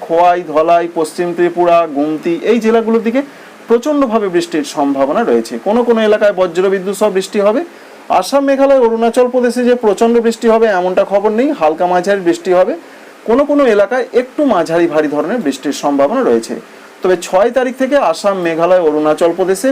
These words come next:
বেশ ভালো রকম বৃষ্টি বাড়বে, ভারী বৃষ্টির সম্ভাবনা আবারও তৈরি হবে। তবে আজকে এবং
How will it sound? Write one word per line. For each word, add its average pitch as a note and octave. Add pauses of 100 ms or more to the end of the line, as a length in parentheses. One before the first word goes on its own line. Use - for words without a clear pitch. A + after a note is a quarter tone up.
(160)
বেশ C4+ (260)
ভালো F#3 (100)
রকম A3+ (120)
বৃষ্টি C3
বাড়বে, A2+ (580)
ভারী F3+
বৃষ্টির B3 (100)
সম্ভাবনা E3+ (180)
আবারও C#3
তৈরি A#2
হবে। G#2 (500)
তবে G#3 (120)
আজকে F#3
এবং C#4